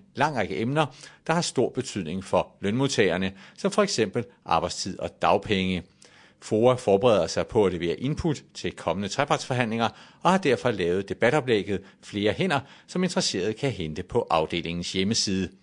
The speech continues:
På medlemsmødet vil oplægget blive gennemgået, og der vil være debat, hvor medlemmerne kan give deres bud på, hvordan fremtidens velfærd skal finansieres.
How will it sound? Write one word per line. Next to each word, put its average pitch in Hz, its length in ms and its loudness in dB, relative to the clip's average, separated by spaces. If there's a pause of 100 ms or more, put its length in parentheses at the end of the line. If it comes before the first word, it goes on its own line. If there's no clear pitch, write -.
(560)
På 85 280 2
medlemsmødet 95 580 -2
vil 85 100 -4
oplægget 92 520 0
blive 85 160 -12
gennemgået, 117 640 4 (300)
og 95 100 -8
der 95 80 2
vil 85 140 0
være 73 200 0
debat, - 440 0 (240)
hvor 202 120 4
medlemmerne 113 520 4
kan 104 260 0
give 85 200 -6 (200)
deres 120 260 2
bud 170 160 0
på, 160 380 2
hvordan 170 300 0
fremtidens 123 680 -6
velfærd 80 380 -2
skal 82 200 -6
finansieres. 85 880 -4